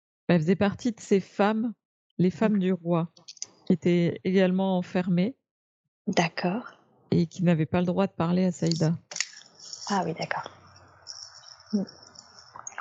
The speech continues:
Speaker 1: Mais dans ce
Speaker 2: Ok.
Speaker 1: qu'on me montre, c'est que il y avait un lien qui aurait pu être intéressant si elles avaient pu communiquer, parce qu'il n'y avait pas de jalousie par rapport au regard de cette, euh,
Speaker 2: Oui, c'est ce que
Speaker 1: cette
Speaker 2: j'avais
Speaker 1: femme.
Speaker 2: demandé.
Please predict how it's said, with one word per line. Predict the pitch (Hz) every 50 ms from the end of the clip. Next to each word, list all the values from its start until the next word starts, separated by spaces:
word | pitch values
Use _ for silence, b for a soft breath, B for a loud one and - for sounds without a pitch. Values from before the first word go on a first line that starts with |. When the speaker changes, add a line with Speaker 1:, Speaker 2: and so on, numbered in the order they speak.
| - - -
Speaker 1:
Mais | 190 190
dans | 190 202 202
ce | 214
Speaker 2:
Ok. | 202
Speaker 1:
qu'on | - 185 185
me | 185 190
montre, | 180 185 202 220 - - 208 196
c'est | - - 196 175
que | - - 196 180 175 165 160 160 - _ _ _ _ _ _ _ _ _ _ _ _ _ _ _ _ _ -
il | 165
y | 175
avait | 170 165 202
un | 208 196 196
lien | 196 196 185 214 240 302
qui | - - 214 185
aurait | 175 185 185
pu | 170 - - 254 233
être | 214 214 - - -
intéressant | 170 175 - 202 180 185 190 180 - - 202 220
si | - - -
elles | 170 165 175 170
avaient | 165 175
pu | 165 - -
communiquer, | - - 175 180 180 180 175 175 - - - 170
parce | - _ - - -
qu'il | - 165 165
n'y | 151 160
avait | 156 165
pas | 160 - 202
de | 190
jalousie | 185 185 190 175 180 175 175 170 170 180 -
par | - 180 - -
rapport | 175 - - 170 160 160
au | 165 160 156
regard | 156 170 175 165 175 170 175
de | - -
cette, | - - 175 160 - -
euh, | 160 175 170 165 - _ _ _ _ _ _ _ _ -
Speaker 2:
Oui, | 196 180 170
c'est | - 180
ce | -
que | -
Speaker 1:
cette | 185 170
Speaker 2:
j'avais | 180 175 175
Speaker 1:
femme. | 175 175
Speaker 2:
demandé. | 170 165 165 - - -